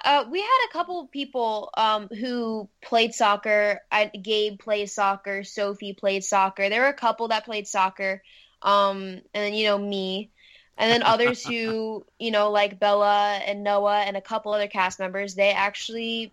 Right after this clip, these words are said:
Speaker 1: you know, learned. And they also played some a little bit, um, and tried some stuff out, which was really cool.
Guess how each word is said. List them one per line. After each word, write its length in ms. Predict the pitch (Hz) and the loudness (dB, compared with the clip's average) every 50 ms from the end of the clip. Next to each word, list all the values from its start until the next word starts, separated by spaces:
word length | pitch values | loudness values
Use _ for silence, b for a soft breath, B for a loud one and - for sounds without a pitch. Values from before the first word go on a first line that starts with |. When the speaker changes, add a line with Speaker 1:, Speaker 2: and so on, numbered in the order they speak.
| _ _ - | _ _ -8
Speaker 1:
you 140 | 208 233 | -4 0
know, 240 | 220 208 208 208 190 - 180 190 | 2 2 2 2 0 -6 -6 -2
learned. 480 | 196 208 262 277 226 185 180 180 - - - | 0 2 2 2 0 -2 -6 -8 -12 -12 -6
And 300 | 180 190 196 196 190 190 | -4 -4 -2 -2 0 2
they 120 | 190 190 | 4 4
also 280 | 185 196 190 208 208 202 | 4 2 -2 -6 -8 -8
played 480 | - - 214 208 208 208 208 202 196 - - | -6 -4 -2 0 2 2 0 0 -6 -14 -12
some 320 | - - - 208 202 208 | -10 -2 0 0 0 0
a 60 | 208 | 0
little 240 | 202 208 208 208 202 | 0 2 2 2 2
bit, 360 | 196 214 214 226 233 - - - | 4 4 4 4 2 -2 -8 -8
um, 500 | - 202 202 196 202 196 196 196 196 190 - - | -4 -2 0 2 2 0 0 -2 -6 -8 -8 -8
and 120 | 202 196 | -8 -8
tried 300 | - 196 190 190 190 - | -4 0 0 0 0 -2
some 100 | 202 196 | -8 -10
stuff 260 | - - 202 196 190 - | -6 -2 -2 -2 0 0
out, 240 | 190 185 196 208 233 | 0 0 0 0 -2
which 160 | 196 190 - | -6 -8 -8
was 160 | 196 185 185 | -12 -12 -10
really 220 | 185 185 180 180 180 | -8 -8 -8 -8 -10
cool. 320 | - - 190 185 190 196 | -6 -4 -2 -2 -2 -4